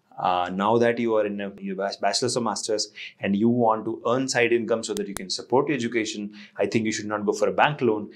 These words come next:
Instead, you should go for this time loan, which I'm,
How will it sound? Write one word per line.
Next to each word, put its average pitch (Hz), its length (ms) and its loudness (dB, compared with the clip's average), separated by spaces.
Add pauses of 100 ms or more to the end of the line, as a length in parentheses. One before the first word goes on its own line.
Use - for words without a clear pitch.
(140)
Instead, 107 400 -6 (200)
you 107 160 0
should 95 340 -4 (240)
go 101 120 4
for 98 220 2
this - 360 -2 (180)
time 131 280 2
loan, 110 300 2 (200)
which 107 140 0
I'm, 113 220 2